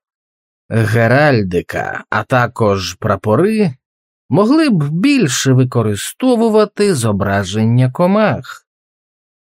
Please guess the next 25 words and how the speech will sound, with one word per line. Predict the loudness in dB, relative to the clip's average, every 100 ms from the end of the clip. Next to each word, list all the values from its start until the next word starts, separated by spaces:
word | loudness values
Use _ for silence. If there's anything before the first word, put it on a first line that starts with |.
| -8
Я | -2 0
базікав | 2 0 0 -2 -2 -4 -2
і | 0
далі | 2 2 0
щось | -2 -2 -2 -2
на | -4 -6
кшталт | -8 -4 -4 -4 -8
цього, | -6 -2 0 2 0 -2 -8 -4
і | 0
натовп | 2 0 -2 -8 _ -4
почав | -4 -2 -4 -4 -4
проявляти | -4 -2 0 -2 0 0
нетерпіння. | 0 -4 -8 -8 -6 -6 -10 -20 -20 _ _ _ _ _ _ _ _ -4
Король | -2 0 -2 -4 -2
уловлював | 0 2 2 2 0 2 0 0
навряд | -2 0 0 -4 -6
чи | -4 -4 -2
одне | -4 0 0 0
слово | -2 0 0 2 -2
з | -2
десяти. | -2 -4 -6 -8 -10 -14 _ _ _ _ _ _ -2
Увага | 0 2 0 2 0
його | 0 2 0 0
почала | -2 -2 -2 0 2
розсіюватися. | 2 0 -4 -4 -2 -2 -6 -12 -12 -10 -10 -12